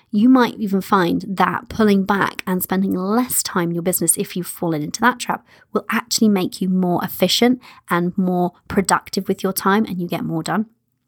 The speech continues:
Or if you find that you're just so exhausted at the end of the day, once you've finished your business, done the school run, <laughs> thrown the kids in bed, read them a story, that by the time you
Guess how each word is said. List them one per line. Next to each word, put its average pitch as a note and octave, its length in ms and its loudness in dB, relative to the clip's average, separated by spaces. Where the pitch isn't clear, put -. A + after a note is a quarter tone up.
Or C4 360 4
if B3 180 -4
you B3 80 0
find A#3+ 400 2
that A#3 140 -6
you're A3 120 0
just A#3 380 -2
so A3 300 0
exhausted G3 840 0
at G3 220 0
the G3 100 0
end F#3 200 -2
of F3 40 -12
the F3+ 60 -10
day, A#3 440 4
once G#3 240 -2
you've F3 120 -10
finished E3 240 -6
your - 80 -10
business, A#3+ 440 2
done F3+ 180 -4
the E3+ 100 -6
school A#3 280 0
run, A3 440 2
<laughs> - 140 -12
thrown A3 180 2
the G3 100 -4
kids - 340 -6
in F#3+ 180 -6
bed, A3+ 600 4
read A3 260 -2
them G3+ 120 0
a F3+ 60 -4
story, G3+ 880 0
that G3+ 160 -6
by G3 160 0
the F3+ 80 -4
time G3 480 0
you F#3 680 -2